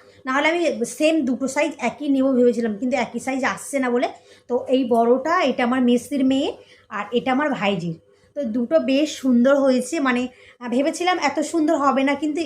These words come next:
বেশ সুন্দর হয়েছে। আর এই যে দুটোর ওড়না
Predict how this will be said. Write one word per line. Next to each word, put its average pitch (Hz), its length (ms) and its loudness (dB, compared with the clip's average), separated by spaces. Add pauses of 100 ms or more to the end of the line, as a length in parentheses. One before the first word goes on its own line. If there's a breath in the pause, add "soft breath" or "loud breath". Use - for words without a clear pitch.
(100)
বেশ 262 260 -2
সুন্দর 220 320 -2
হয়েছে। 214 380 -4 (680 soft breath)
আর 208 240 -4
এই 233 60 -4
যে 240 80 -2
দুটোর 262 380 -6
ওড়না 240 440 0